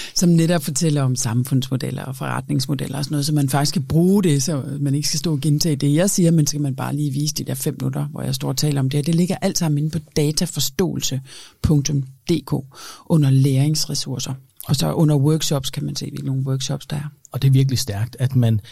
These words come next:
Speaker 2: efter en workshop med dig, øh, kan gå hjem i klassen og simpelthen gøre noget konkret med sine elever, fordi det er, det er virkelig, virkelig godt, at man kan hive de her undervisningsforløb ud og, og bruge dem,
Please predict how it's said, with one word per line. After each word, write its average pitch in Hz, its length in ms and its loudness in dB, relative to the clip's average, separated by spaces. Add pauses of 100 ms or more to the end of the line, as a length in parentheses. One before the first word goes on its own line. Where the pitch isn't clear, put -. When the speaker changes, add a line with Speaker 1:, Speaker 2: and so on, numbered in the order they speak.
(140)
Speaker 2:
efter 135 400 4
en 113 140 2
workshop 123 460 2
med 123 140 2
dig, 110 320 0 (400)
øh, 104 440 4 (500)
kan 135 120 2
gå 135 100 2
hjem 123 300 2 (100)
i 135 80 0
klassen 127 500 2 (360)
og - 120 0
simpelthen 131 520 2
gøre 117 200 2
noget 131 180 6
konkret 165 540 -2
med 151 120 4
sine 131 220 4
elever, 110 380 0
fordi - 440 -4 (120)
det 151 240 4
er, 120 80 2 (420)
det 143 80 6
er 131 40 4
virkelig, 131 420 4
virkelig 113 260 -2
godt, 120 240 -4
at 135 180 -2
man 113 140 0
kan 113 160 0
hive 113 320 -2
de - 140 -2
her 127 120 2
undervisningsforløb 127 720 2
ud 143 220 0
og, 135 140 4 (280)
og 123 100 -2
bruge 120 260 -2
dem, 135 240 -4